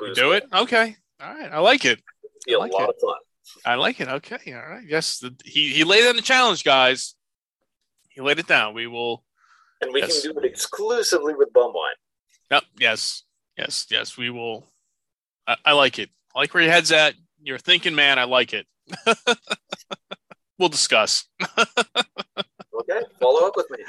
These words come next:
Speaker 2: We'll do it.
Speaker 1: All right. All right, man. All right. He is, he is Nathan. Check him out. Check out the Booze Quest. Hit up, hit up the links. We'll put 'em up on the website at bum wine bob dot com.
Speaker 2: Play Booze Quest dot com.
Speaker 1: Play Booze Quest.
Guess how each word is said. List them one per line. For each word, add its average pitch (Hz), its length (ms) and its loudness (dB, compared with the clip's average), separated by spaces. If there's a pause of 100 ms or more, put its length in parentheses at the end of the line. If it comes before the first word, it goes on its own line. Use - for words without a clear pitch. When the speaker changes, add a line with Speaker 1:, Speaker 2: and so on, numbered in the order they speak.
(100)
Speaker 2:
We'll 107 140 -4
do 127 160 -2
it. - 120 -4
Speaker 1:
All 139 200 6
right. 135 320 2 (200)
All 127 160 0
right, 127 220 2
man. 127 160 2
All 131 60 2
right. 123 120 2
He 190 220 -6
is, 180 300 -4 (480)
he 165 100 0
is 151 140 0
Nathan. 151 480 0
Check 185 260 -2
him 180 100 -8
out. 135 300 -2 (160)
Check 160 220 -6
out 160 120 0
the 156 60 -14
Booze 139 300 -10
Quest. 123 560 0 (540)
Hit 165 120 0
up, 151 160 0
hit 175 140 2
up 170 100 -2
the 147 80 -8
links. 135 240 -4
We'll 127 80 -12
put 160 140 -10
'em 156 100 -2
up 151 140 0
on 147 80 2
the 131 80 -2
website 127 480 0
at 120 100 -8
bum 135 200 0
wine 127 200 -2
bob 120 240 -4
dot 113 260 -6
com. 113 360 -2 (600)
Speaker 2:
Play 120 140 0
Booze 135 260 -4
Quest 127 300 4
dot 117 200 4
com. 113 340 0 (200)
Speaker 1:
Play 139 140 2
Booze 151 280 0
Quest. 151 320 0